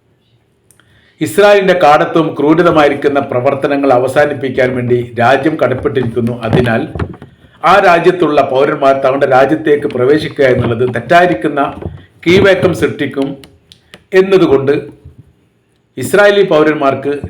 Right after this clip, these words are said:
രാജ്യത്ത്, രാജ്യത്തേക്ക് പ്രവേശിക്കുന്നത് വിലക്ക് ഏർപ്പെടുത്തിക്കൊണ്ടുള്ള വിജ്ഞാപനമാണ് പുറത്തു വന്നിരിക്കുന്നത്. പാർലമെന്റിൽ എല്ലാ കക്ഷികളും പൂർണ്ണമായിരിക്കുന്ന പിന്തുണ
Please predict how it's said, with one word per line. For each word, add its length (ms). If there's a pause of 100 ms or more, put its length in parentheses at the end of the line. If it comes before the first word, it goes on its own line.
രാജ്യത്ത്, 580 (220)
രാജ്യത്തേക്ക് 560 (120)
പ്രവേശിക്കുന്നത് 880 (120)
വിലക്ക് 420
ഏർപ്പെടുത്തിക്കൊണ്ടുള്ള 880
വിജ്ഞാപനമാണ് 800 (380)
പുറത്തു 280
വന്നിരിക്കുന്നത്. 500 (840)
പാർലമെന്റിൽ 640 (1300)
എല്ലാ 220 (220)
കക്ഷികളും 520 (120)
പൂർണ്ണമായിരിക്കുന്ന 760 (120)
പിന്തുണ 260